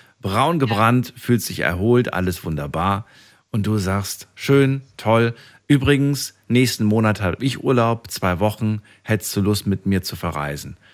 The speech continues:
Dann sagt er, „Wohin?“ Du sagst, „Ich möchte an den Strand.“ Und er sagt, „Nee, Strand hatte ich jetzt schon.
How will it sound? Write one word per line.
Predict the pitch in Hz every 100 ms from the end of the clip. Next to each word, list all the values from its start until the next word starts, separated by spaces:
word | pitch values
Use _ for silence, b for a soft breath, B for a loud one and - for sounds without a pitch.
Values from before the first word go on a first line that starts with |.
| b _
Dann | 90
sagt | 87 87 -
er, | 104 113 120
„Wohin?“ | 92 82 117 151 190 b b
Du | - 104
sagst, | 113 110 -
„Ich | 110 104
möchte | 95 -
an | 85
den |
Strand.“ | 80 - 92 107 170 196 b b b
Und | 95 90
er | 107
sagt, | 104 101 -
„Nee, | 110 98
Strand | - 98 107 90
hatte | 113 147
ich | 135
jetzt | 143 139
schon. | - 135 139